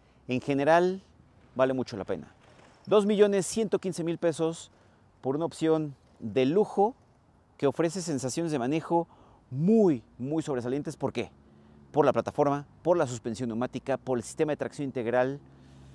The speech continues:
por la potencia, cuatrocientos noventa caballos, pero sobre todo por el torque, cortesía de estos dos motores. Y además de eso, además de eso, la opción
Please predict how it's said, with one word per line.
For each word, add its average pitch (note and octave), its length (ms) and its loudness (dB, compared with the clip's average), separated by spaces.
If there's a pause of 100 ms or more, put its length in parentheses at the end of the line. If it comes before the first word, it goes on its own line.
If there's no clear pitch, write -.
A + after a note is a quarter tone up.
(800)
por F#3 160 6
la C3+ 120 6
potencia, C3+ 440 -2
cuatrocientos A2+ 460 -4
noventa G2+ 420 -8 (140)
caballos, C#3+ 680 -2 (720)
pero G#3 240 6
sobre F#3+ 240 6
todo F#3 240 6
por E3 260 8
el C#3+ 180 6
torque, B2+ 680 2
cortesía C#3 640 0
de C3 80 0
estos C3 360 -6
dos C#3 380 -2
motores. A#2 800 -2 (360)
Y C#3 180 0
además G3 440 0
de B3+ 60 4
eso, G3+ 320 0 (420)
además F#3+ 380 -6
de B3 80 2
eso, B2+ 240 -6 (560)
la C#3 100 6
opción F#3 480 6